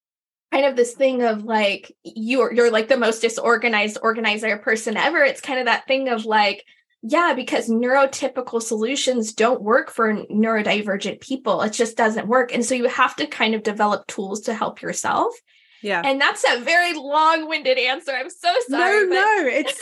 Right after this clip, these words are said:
Speaker 2: it's really, it's great. And in fact, I have, I have set up the tools, and I, I very often will say that the konmari method, which is the method of organizing that I used, it literally saved me when my kids were little. I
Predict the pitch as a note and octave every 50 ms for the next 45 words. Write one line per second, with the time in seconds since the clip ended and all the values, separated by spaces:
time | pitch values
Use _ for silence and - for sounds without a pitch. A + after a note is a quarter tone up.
0 | E5 - D4 C4+ - - C#4 D4+ D#4 E4 D#4 D#4 D#4 D4+ B3 - B3+ C4+ A#3 -
1 | - D#4 C#4+ A#3+ - - - - - - - C4 C#4 C#4 C4+ C4 - D4+ C#4+ -
2 | - - - _ _ _ _ _ _ _ _ _ _ - - _ _ _ _ -
3 | - A#3 B3 B3+ A3+ B3 D4+ E4 F4+ E4+ - - - - A3 A3+ A3 - - C#4
4 | D4 E4 E4+ - - - G#3+ G#3 - - - - - - - - - - F#3 F3
5 | E3+ F3 F3+ - - G3 G#3 G#3+ A3 A3 G#3+ - - - - A3 G#3+ G3+ F#3+ G3
6 | G#3 A#3 A#3+ B3+ C4 C4+ C4 B3+ - - A3+ G#3+ - - - - - E3+ E3 D#3
7 | D3+ D#3+ F3 G3 _ _ _ _ _ _ _ _ - G3 G3 A3 G#3+ G#3 G#3 G#3
8 | G3+ - - - A#3 G#3 G3 F3 D#3+ D3+ D3+ C#3 - F3+ G3 G#3 - _ _ _
9 | _ _ _ _ _ _ _ - - F#3 G3+ G#3+ G#3 - - - G3+ G#3 G3+ -
10 | - - B3+ C4 B3 B3 B3 A3+ A3 G3+ G3 G3+ F#3+ G3 F3+ - - - F3 E3+
11 | E3+ F3 F#3+ - - - G#3 F3+ - G3 F#3+ F#3+ F#3+ F#3 - - F3+ F#3 F3 F#3+
12 | F#3 F3 - F#3 F3+ E3+ F3+ F3 - F3+ F3+ E3+ - - - F3+ F3+ E3+ F#3 G#3
13 | G#3 F#3+ E3+ E3 E3 - - - A3+ - - A3 A3+ A#3+ B3+ C4+ D4+ B3+ - -
14 | - - - G3 F3 E3+ E3+ E3+ E3+ F3 - - - - A#3 A3 A3 A3+ A3+ G#3+
15 | G#3 - - F#3+ E3 E3 D#3+ E3 E3+ E3+ E3+ E3+ E3+ F3 F3 - - F#3 E3+ -
16 | - - F3+ F3 F3+ F#3 F3+ - E3+ E3+ E3 - G3+